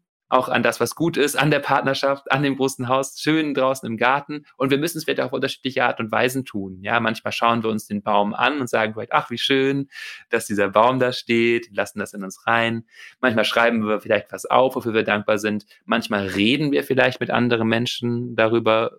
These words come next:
ähm, wofür wir dankbar sind oder bedanken uns auch tatsächlich bei Menschen, schreiben einen Dankbarkeitsbrief oder eine Dankbarkeits-E-Mail. Auch das eine sehr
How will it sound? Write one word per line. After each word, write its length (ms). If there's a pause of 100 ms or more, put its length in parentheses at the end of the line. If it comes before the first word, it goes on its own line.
(140)
ähm, 400
wofür 360
wir 80
dankbar 340
sind 300 (180)
oder 260
bedanken 680
uns 200
auch 160
tatsächlich 640
bei 140
Menschen, 560 (220)
schreiben 500
einen 280
Dankbarkeitsbrief 1040
oder 80 (120)
eine 120
Dankbarkeits-E-Mail. 1160
Auch 140
das 220
eine 280
sehr 300